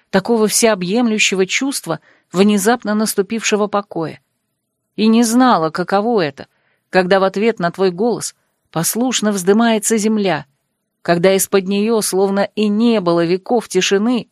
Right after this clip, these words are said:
взлетают древние, проснувшиеся от долгой спячки древесные корни,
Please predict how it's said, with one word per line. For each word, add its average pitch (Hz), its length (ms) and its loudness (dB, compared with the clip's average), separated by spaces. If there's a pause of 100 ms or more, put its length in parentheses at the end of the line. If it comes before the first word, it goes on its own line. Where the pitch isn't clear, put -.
(580)
взлетают 208 760 0
древние, 160 640 -4 (360)
проснувшиеся 220 840 2
от 190 100 -4
долгой 208 320 0
спячки 226 500 0
древесные 208 640 -2
корни, 151 500 -4